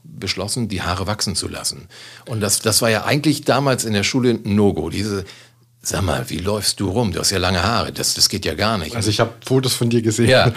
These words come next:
Speaker 2: <laughs> Und jetzt möchte ich mal jemanden zitieren, den du ganz gut kennst. Sensationell.
Speaker 1: Ja, äh, genau. Äh, Carlo. K-,
Speaker 2: Carlo.
Speaker 1: komm, kommen wir nachher noch drauf.
Speaker 2: Ja, genau.
Speaker 1: Ähm,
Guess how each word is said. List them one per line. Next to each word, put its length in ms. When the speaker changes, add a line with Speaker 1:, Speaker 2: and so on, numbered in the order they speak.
Speaker 2:
<laughs> 140
Und 180
jetzt 160
möchte 240
ich 100
mal 140
jemanden 440
zitieren, 400
den 120
du 100
ganz 300
gut 240
kennst. 480
Sensationell. 920
Speaker 1:
Ja, 360
äh, 200
genau. 400
Äh, 440
Carlo. 380
K-, 220
Speaker 2:
Carlo. 200
Speaker 1:
komm, 180
kommen 160
wir 40
nachher 160
noch 100
drauf. 220
Speaker 2:
Ja, 120
genau. 320
Speaker 1:
Ähm, 460